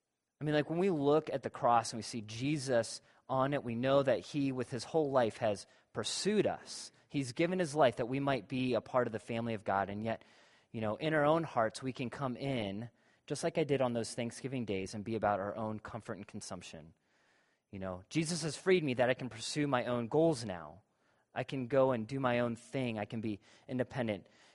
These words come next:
You know, Jesus has saved me that I might be safe, that my faith might be safe and predictable. You know, that I can obey, therefore God has entitled me to blessings and a good life. And we really can quite quickly take our eyes off the Father's passion, what the Father's about,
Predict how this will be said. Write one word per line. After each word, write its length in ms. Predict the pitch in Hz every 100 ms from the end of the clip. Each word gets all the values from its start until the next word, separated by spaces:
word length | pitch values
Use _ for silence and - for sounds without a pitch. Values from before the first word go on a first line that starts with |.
| _
You 60 |
know, 100 | 131
Jesus 280 | 127 185 190
has 120 | 202 139
saved 300 | - 180 185
me 60 |
that 160 | 143 135
I 60 |
might 160 | 147 143
be 100 | 123
safe, 640 | - - 95 80 - - _ _ _ _ _
that 100 | 139
my 120 | 143
faith 340 | 135 170 160 151
might 160 | 131
be 100 | 120
safe 360 | 110 - 127 -
and 100 | 117
predictable. 720 | 117 98 104 98 85 71 - _ _ _ _ _
You 60 | 127
know, 100 | 120
that 140 | 127
I 120 | 131 160
can 180 | 160
obey, 400 | 127 113 127 131
therefore 380 | 127 131 - 127
God 240 | 113 117 113
has 240 | 104 - - -
entitled 480 | 120 - 180 170
me 100 | 139 123
to 120 | 131
blessings 560 | 123 131 135 131 107
and 140 | 113 101 - -
a 60 | 117
good 220 | 123 127
life. 300 | 123 127 113
And 160 | 131 131
we 140 | 139
really 560 | 135 143 175 180 180 165 _ _
can 140 | - 131
quite 260 | - -
quickly 340 | - 160 147 135
take 220 | 147 -
our 60 | -
eyes 300 | 131 151 147
off 180 | 127 -
the 80 |
Father's 400 | 113 139 139 143 -
passion, 560 | - 123 113 - 117
what 120 | 113
the 80 | 110
Father's 400 | - 117 127 135
about, 300 | 120 101 92